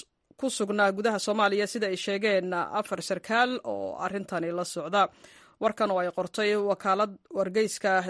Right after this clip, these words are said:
The New York Times ayaa intaasi waxa uu ku daray in madaxweyne Joe Biden uu oggolaaday codsi ka yimid xarunta wasaaradda gaashaandhigga Maraykanka ee Pentagon-ka, kaas oo ku saabsan in la beegsado ku dhowaad laba iyo toban qof oo lagu tuhunsan yahay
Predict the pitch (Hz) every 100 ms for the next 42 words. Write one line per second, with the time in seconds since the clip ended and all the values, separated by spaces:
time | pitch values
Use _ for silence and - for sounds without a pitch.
0 | 175 180 185 226 220 196 - 240 220 214
1 | - 196 202 214 196 180 220 208 196 233
2 | 208 214 226 208 196 202 208 190 240 240
3 | 240 254 254 254 - _ - - _ 359
4 | 302 240 247 247 247 247 254 254 240 226
5 | 240 254 214 220 220 - 240 226 208 196
6 | 202 220 208 202 190 202 208 220 208 180
7 | 185 214 220 214 196 - 214 185 190 214
8 | 208 190 220 214 202 160 147 - 185 208
9 | 202 185 226 208 190 214 220 214 185 180
10 | 175 196 214 214 196 220 208 185 190 226
11 | 220 190 - 226 214 160 - - _ -
12 | - - _ 277 302 320 311 269 240 285
13 | 240 220 240